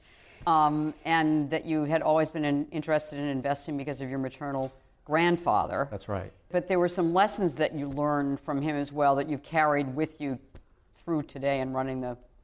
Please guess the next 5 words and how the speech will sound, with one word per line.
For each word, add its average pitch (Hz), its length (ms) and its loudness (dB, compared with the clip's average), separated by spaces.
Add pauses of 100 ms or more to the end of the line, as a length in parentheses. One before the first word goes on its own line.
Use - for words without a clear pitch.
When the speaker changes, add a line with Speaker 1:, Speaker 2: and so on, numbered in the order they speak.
(140)
Speaker 1:
mid-cap 143 400 -2
Speaker 2:
Mm. - 40 -20
Speaker 1:
portfolio. 131 580 -10 (920)
Speaker 2:
Well, 139 420 2
um, 120 500 4